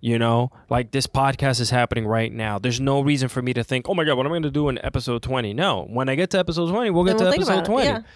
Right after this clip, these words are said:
Speaker 1: You know? Right now, we're, what, a couple, you know, months in, and I'm excited. I'm so happy to continue to do this.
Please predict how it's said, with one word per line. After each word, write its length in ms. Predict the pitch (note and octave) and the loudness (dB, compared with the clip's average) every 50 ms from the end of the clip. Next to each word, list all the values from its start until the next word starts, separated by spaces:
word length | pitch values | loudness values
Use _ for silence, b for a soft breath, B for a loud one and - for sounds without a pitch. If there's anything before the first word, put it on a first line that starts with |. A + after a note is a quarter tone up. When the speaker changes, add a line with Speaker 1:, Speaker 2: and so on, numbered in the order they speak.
| B B B B | B B B B
Speaker 1:
You 120 | - C3+ C3+ | -2 0 2
know? 240 | C#3 C#3+ D#3 F#3 F3+ b b b b b b | 2 2 2 0 -2 b b b b b b
Right 240 | C#3 D3 E3+ E3+ D#3+ | 0 0 2 2 2
now, 300 | E3 F#3+ G#3 F#3+ F3 D#3+ | 0 0 2 2 0 0
we're, 420 | C#3 D3+ D#3 D#3 D#3+ E3 D#3 C3 A2+ | 2 2 2 2 2 0 -2 -4 -4
what, 340 | C3+ C#3+ D3+ C3 A2 - G2+ | -2 0 0 0 0 -2 -6
a 20 | - | -6
couple, 480 | - D#3 D3+ D#3+ D#3 C#3 C#3+ C#3+ - - - | -6 -4 0 0 2 2 2 0 -4 -6 -2
you 140 | C#3+ C3 A#2+ | -2 0 0
know, 360 | A2+ A2 G#2+ G#2+ - - - - - _ - - | 0 0 -2 -4 -6 -8 -12 -12 -4 _ 0 2
months 380 | C3 C#3+ D#3 E3 D#3 C#3 - - | 4 4 4 2 2 0 -2 0
in, 200 | E3+ F#3 G3+ F3 | 0 0 2 0
and 100 | C#3 B2+ C3 | 0 0 -2
I'm 220 | D#3 E3+ D#3+ C#3+ - - | -2 -2 -4 -4 -6 -6
excited. 460 | - - - - F3+ F#3+ G3+ F3 C#3 | -4 -2 -2 -2 0 -2 -2 -2 -2
I'm 80 | A2+ A2 | -4 -4
so 180 | - - F3 D3 | -2 -2 -2 0
happy 220 | D3+ F3 E3+ - | 0 0 0 -2
to 40 | D#3 - | -4 -6
continue 300 | C#3+ C3+ - D#3 D3 C#3 | -8 -6 -4 -2 -2 0
to 80 | D#3 G3 | 0 2
do 60 | F#3 | 2
this. 140 | C3 A2+ | 2 0